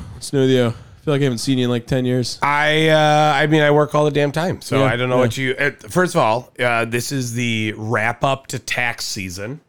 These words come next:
Speaker 1: Mm-hmm.
Speaker 2: which,
Speaker 1: Fuck
Speaker 2: um,
Speaker 1: taxes.
Speaker 2: well, look,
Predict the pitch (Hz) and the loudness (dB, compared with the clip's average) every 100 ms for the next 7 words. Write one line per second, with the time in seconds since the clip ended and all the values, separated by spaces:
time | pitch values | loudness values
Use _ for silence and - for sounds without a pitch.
0 | - 120 127 113 95 - 131 120 113 - | -4 -2 0 0 -4 -2 0 0 0 -4
1 | - - _ _ _ - 135 120 107 113 | -8 -10 _ _ _ -2 2 2 2 2
2 | 95 92 92 - 214 - - 165 - - | 0 -4 -8 -10 -14 -10 0 0 0 -4
3 | - - - _ 151 - 160 - | -6 -10 -14 _ -2 -2 -4 -14